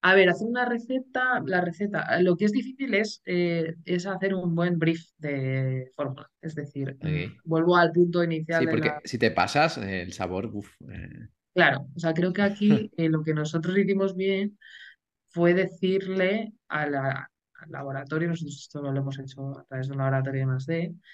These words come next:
Speaker 2: Ya.
Speaker 1: eh, lo que, lo que queri-, creemos que el consumidor va a querer.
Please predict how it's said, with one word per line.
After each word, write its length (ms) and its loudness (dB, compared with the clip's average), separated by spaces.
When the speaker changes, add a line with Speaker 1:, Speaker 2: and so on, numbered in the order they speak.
Speaker 2:
Ya. 260 0
Speaker 1:
eh, 280 4
lo 220 8
que, 220 0
lo 240 6
que 160 -2
queri-, 420 -2
creemos 640 2
que 100 -2
el 100 -2
consumidor 540 0
va 60 6
a 60 4
querer. 360 0